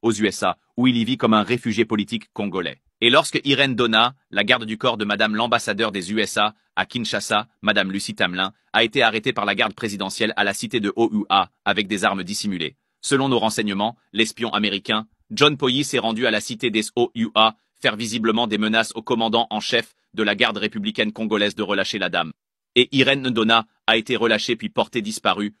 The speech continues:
selon le renseignement crédible que nous avions accueilli à l'ambassade des U S A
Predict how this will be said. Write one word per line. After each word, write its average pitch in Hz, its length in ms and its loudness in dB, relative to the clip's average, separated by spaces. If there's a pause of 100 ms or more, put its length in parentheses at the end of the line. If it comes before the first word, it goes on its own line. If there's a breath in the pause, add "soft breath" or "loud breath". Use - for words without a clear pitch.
selon 107 260 -6
le 101 100 -4
renseignement 107 540 -6
crédible 107 520 -6 (160)
que 107 80 -8
nous 107 180 -4
avions 104 240 -6
accueilli 104 400 -6
à 98 60 -2
l'ambassade 98 480 -4
des 90 200 -10
U 104 60 -6
S 92 180 -8
A 104 180 -4